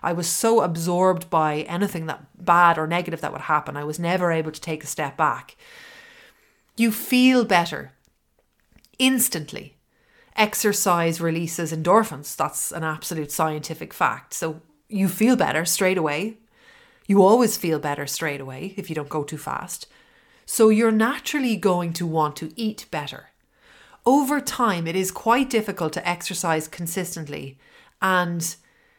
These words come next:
eat loads of shite that day. So over time, and I, and I do understand, 'cause this was me, that you'll, you'll still have unhealthy habits while you're exercising.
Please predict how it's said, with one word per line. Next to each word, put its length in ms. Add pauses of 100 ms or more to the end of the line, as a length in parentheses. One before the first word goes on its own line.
(220)
eat 240
loads 300
of 100
shite 360
that 200
day. 360 (360)
So 340 (300)
over 320
time, 440
and 200
I, 60
and 180
I 80
do 220
understand, 500
'cause 160
this 280
was 140
me, 360 (260)
that 160
you'll, 280
you'll 220
still 440
have 420
unhealthy 500
habits 400
while 160
you're 160
exercising. 760